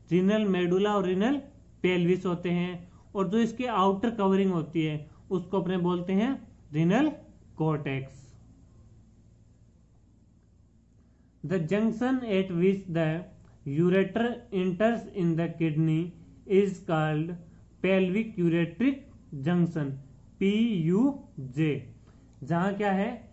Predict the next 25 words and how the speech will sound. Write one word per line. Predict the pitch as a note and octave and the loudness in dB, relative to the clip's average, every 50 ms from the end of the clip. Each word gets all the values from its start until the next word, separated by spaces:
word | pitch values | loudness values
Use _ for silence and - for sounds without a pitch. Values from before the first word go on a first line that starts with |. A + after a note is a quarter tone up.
| - - - - - | -20 -20 -16 -6 -2
Kidney | F3+ F#3 F3 F3+ G3+ G#3+ G#3+ | 0 0 2 2 2 2 2
में | G3+ G#3+ A#3+ C4+ - - - - - - - - | 2 2 0 0 -2 -8 -14 -20 -20 -20 -10 -4
ureters | D3 D#3+ F3 F3+ F#3 F#3+ F#3+ F#3+ F#3+ G3 A#3 A#3 A#3 - | 0 2 4 4 6 4 4 2 0 0 -2 -4 -4 -6
enter | A3+ - G3+ G3 G3 F#3+ G3+ G#3 | -6 -2 2 2 2 2 0 -2
करते | E3+ F3 F3 D#3 - - D#3 | -2 -2 -4 -4 -4 -4 -4
हैं, | D3+ D3+ D3 D3 - - - - - - | -2 -4 -4 -8 -10 -18 -20 -18 -10 -4
जहाँ | C3 D#3+ F#3 F#3+ F#3 | -2 0 2 0 0
kidney | F3+ F#3 F#3+ F#3 F3+ G#3+ A3 A3 | 0 0 0 2 2 4 4 4
और | A3 G#3+ F#3+ | 4 4 2
ureter | F3+ F3+ F#3 F3+ F3+ F#3 F3 G#3+ G#3+ | 2 2 4 4 4 2 2 2 2
आपस | G3+ F#3+ F#3+ - G3 F#3+ F#3+ | 2 2 2 0 -2 -2 0
में | G3+ A3+ C#4 D4+ - - - - - - - - | 2 2 2 0 -2 -6 -14 -20 -20 -20 -14 -12
जुड़ते | D3 C3 C3+ E3+ G3 F3 D#3 - - E3 D#3+ | -8 -2 2 4 4 4 4 2 0 0 0
हैं, | D#3+ D#3 D3+ D3 D3+ - - - - - - - | 0 0 -2 -2 -6 -8 -14 -20 -20 -20 -10 -6
उस | A3+ G#3+ G#3 - | -4 -4 -4 -2
junction | G3+ G3+ G#3 G3+ - A3 G#3+ G#3 | -2 0 0 0 -2 -2 -2 -2
को | G#3 A3 - | -2 -2 -2
क्या | - G#3+ G#3+ G3 | -2 -2 -2 0
बोलते | G3+ G#3+ G3+ G#3 - G#3+ | 0 -2 -2 -2 -4 -6
हैं | G#3 | -6
अपने? | G3 G#3 - A#3 C4 C#4 - - - - - - - - - - | -4 -2 -2 -2 -2 -2 -6 -10 -20 -20 -20 -20 -20 -20 -12 -4
Pelvic | - F3+ F#3+ F#3+ F#3+ F3+ G#3+ A3+ A3+ - F#3 | -2 0 2 2 2 2 0 -2 -2 -2 0
uretric | F#3+ F#3 F3+ F#3 F3+ F3+ - B3+ D4 D4 - - - - - - - - D3 | 0 2 2 0 0 -2 0 -2 -2 -2 -4 -16 -20 -20 -20 -20 -18 -14 -10
junction। | C3+ C3+ E3 F3+ F3+ E3+ E3 E3 E3 D#3+ D#3 D#3 D#3 D3+ D3+ D3+ - - - - - - - - - - - - - - - - - - - - - _ _ _ - _ _ _ _ _ _ _ - - _ _ _ _ _ - | -6 -2 0 2 2 2 0 0 -2 -2 -2 -2 -2 -4 -6 -8 -12 -20 -20 -20 -20 -20 -20 -20 -20 -20 -20 -20 -20 -20 -20 -20 -20 -20 -20 -20 -20 _ _ _ -20 _ _ _ _ _ _ _ -20 -20 _ _ _ _ _ -4
Urethra | D3 E3 F3+ G3 A3 G#3+ G#3+ - A#3 A#3+ | -2 0 0 0 0 -2 -2 -2 0 0